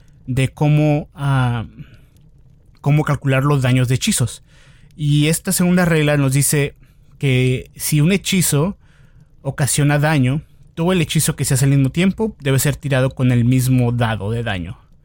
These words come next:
A menos que, o sea, se reparte entre criaturas, ya serían daños diferentes. Pero si todo pega al mismo tiempo a una criatura, es un solo dado. Entonces,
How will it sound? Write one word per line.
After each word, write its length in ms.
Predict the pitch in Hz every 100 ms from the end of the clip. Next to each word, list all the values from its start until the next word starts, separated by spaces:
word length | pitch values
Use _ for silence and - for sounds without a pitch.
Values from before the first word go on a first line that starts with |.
| _ - - - _ - - _ - -
A 100 | 170
menos 440 | 185 180 185 175
que, 440 | - 135 123 76 - - - -
o 80 | 147
sea, 200 | 143 127
se 160 | 151
reparte 440 | 143 135 135 123 135
entre 160 | -
criaturas, 360 | - 139 214 123
ya 100 | 123
serían 320 | 147 127 139
daños 300 | 135 143 139
diferentes. 800 | 135 135 127 131 - - - - _ _ - - - - - - - - - - -
Pero 200 | 151 147
si 100 | 143
todo 280 | 135 196 196
pega 200 | 208 202
al 80 | 185
mismo 280 | 175 180 165
tiempo 260 | 160 151
a 40 | 156
una 120 | 139
criatura, 360 | 127 - 147
es 140 | 151 -
un 80 | 165
solo 260 | 170 170
dado. 440 | 165 170 165 139 - - 143
Entonces, 520 | 160 170 180 165